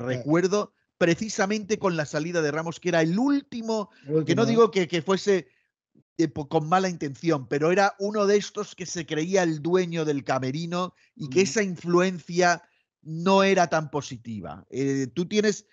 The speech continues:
Speaker 2: no tienes que hacerte el dueño del camerino, tienen que los otros mirarte con admiración y considerarte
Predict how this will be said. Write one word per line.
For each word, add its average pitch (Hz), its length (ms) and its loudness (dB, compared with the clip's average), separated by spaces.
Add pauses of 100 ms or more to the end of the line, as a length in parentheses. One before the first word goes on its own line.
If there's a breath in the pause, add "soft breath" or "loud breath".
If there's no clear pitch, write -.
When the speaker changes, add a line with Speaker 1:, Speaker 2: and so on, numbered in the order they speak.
(200 soft breath)
Speaker 2:
no 175 140 -2
tienes 214 240 -4
que 185 200 4
hacerte 190 440 2
el 160 80 2
dueño 156 340 0
del 143 140 0
camerino, 120 520 -4
tienen 165 300 -6
que 170 160 0
los 156 220 2
otros 202 260 0
mirarte 175 400 2
con 160 140 -2
admiración 147 540 -2
y 180 40 -8
considerarte 147 720 -2